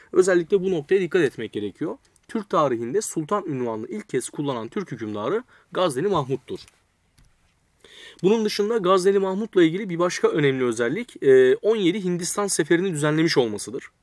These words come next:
Gazneli Mahmut Hindistan'a on yedi sefer düzenlemiş ve bölgede İslamiyet'in yayılmasına fırsat sağlamıştır. E, Hindistan'da biliyoruz ki kast sistemine adı verdiğimiz çok katı bir sosyal sınıflaşma sistemi vardır. Kast sistemi kesinlikle sınıflar arası geçişlere izin vermeyen,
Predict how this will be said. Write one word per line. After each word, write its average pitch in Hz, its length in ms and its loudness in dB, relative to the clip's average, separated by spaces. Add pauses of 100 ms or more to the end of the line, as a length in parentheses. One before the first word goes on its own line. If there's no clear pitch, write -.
(400)
Gazneli 185 360 4
Mahmut 185 380 -2
Hindistan'a 180 420 0
on 208 200 4
yedi 180 220 2
sefer 180 360 -2
düzenlemiş 117 520 -4
ve 143 140 0
bölgede 147 380 6
İslamiyet'in 170 680 -2
yayılmasına 123 460 -2
fırsat 190 340 -2
sağlamıştır. 104 600 -4 (640)
E, 127 320 8
Hindistan'da 190 640 0
biliyoruz 180 380 0
ki 220 100 -6
kast - 280 -4
sistemine 180 460 0
adı 165 220 0
verdiğimiz 139 400 -2
çok - 220 -6
katı 180 200 -6
bir 190 60 -8
sosyal 175 400 -2
sınıflaşma 160 560 -4
sistemi 113 420 0
vardır. 98 360 -12 (460)
Kast 170 220 2
sistemi 190 400 2
kesinlikle 190 520 -2
sınıflar 175 460 0
arası 165 320 -2
geçişlere 156 500 0
izin 165 300 0
vermeyen, 131 440 0